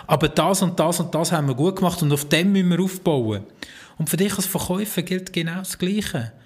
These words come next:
Hör auf zu jammern und mach den Switch. Den Switch in deinem Kopf relativ schnell und einfach und such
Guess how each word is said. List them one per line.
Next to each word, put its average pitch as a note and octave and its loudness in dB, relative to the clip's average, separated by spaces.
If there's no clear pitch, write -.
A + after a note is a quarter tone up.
Hör G3 0
auf G#3 0
zu - 0
jammern F#3 2
und C#3 -2
mach C#3+ -2
den - -8
Switch. - -6
Den C3+ 4
Switch G3 2
in D3 -2
deinem F#3+ 2
Kopf - -2
relativ A#2+ -4
schnell D3+ -2
und A#2 -8
einfach C#3+ -6
und A2 -4
such E3+ -2